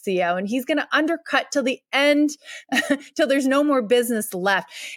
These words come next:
And unfortunately, or fortunately, depending if you're long or short, Coinbase just hasn't been able to diversify very well. They're still relying on those fees. And in a crypto winter, that's a tough place to be. If it can survive it,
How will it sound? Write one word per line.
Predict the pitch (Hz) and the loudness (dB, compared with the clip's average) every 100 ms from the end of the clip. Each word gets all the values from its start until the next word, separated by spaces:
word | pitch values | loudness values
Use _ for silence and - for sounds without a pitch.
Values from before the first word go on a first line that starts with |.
| - | -4
And | 226 226 | 0 0
unfortunately, | 220 214 - 233 226 233 226 214 208 202 190 - | -2 -4 -2 -2 -2 -2 -2 0 2 0 -2 -4
or | 196 | -4
fortunately, | 175 185 - 185 180 202 | -2 -4 -2 -2 -2 -2
depending | 185 165 | -2 -4
if | 160 | -2
you're | 160 | -2
long | 151 151 | -2 -2
or | 151 | -4
short, | - 165 165 180 _ | -4 -2 -2 -2 _
Coinbase | 202 185 180 165 180 - - | -4 -2 0 0 -2 -8 -4
just | 196 | -4
hasn't | - - 180 180 202 | -2 -2 0 -2 -2
been | 190 | -2
able | 180 175 180 | -2 -2 -2
to | - 175 170 | -2 -2 -2
diversify | 170 160 160 220 - 185 - 113 | -2 -2 0 -2 -4 -6 -4 -4
very | 131 131 | -4 -4
well. | 131 117 | -4 -4
They're | 156 160 | -2 -4
still | - 175 170 | -2 -2 -2
relying | 165 160 208 165 | -2 0 0 0
on | 147 | -2
those | 147 151 - | -2 -2 -4
fees. | 214 220 156 160 | -2 -2 -2 -2
And | 156 | -2
in | 160 | -2
a | |
crypto | 160 170 170 156 | -2 -4 -2 -2
winter, | 175 226 147 | -2 -2 -2
that's | 143 147 | -2 -2
a | 165 | -4
tough | - 170 - | -2 -4 -2
place | 165 156 - | -2 0 -2
to | - | -6
be. | 147 170 180 - - | -2 -2 -2 -6 -8
If | 147 | -4
it | 185 | -2
can | 190 180 | -2 -2
survive | 180 151 147 165 | -2 0 0 2
it, | 196 | 2